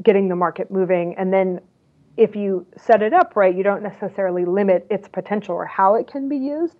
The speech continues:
But what California is looking at specifically in the context of S chip is whether they should change the structure of that incentive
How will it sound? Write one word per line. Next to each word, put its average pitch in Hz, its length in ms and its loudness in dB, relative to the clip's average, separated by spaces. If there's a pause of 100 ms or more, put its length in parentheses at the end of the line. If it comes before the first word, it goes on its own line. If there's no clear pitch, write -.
(440)
But 226 120 6
what 226 120 6
California 277 520 4
is 233 80 -4
looking 208 320 -4
at - 160 -14
specifically 220 560 -2
in 196 80 0
the 190 80 -4
context 202 680 -6
of 233 160 2
S 202 220 2
chip 180 200 -2
is 190 140 -8
whether 202 300 2
they 185 180 2
should 202 260 -2
change 294 400 -2
the 170 120 0
structure 180 520 -2
of 165 200 -2
that 170 280 2
incentive 185 480 -4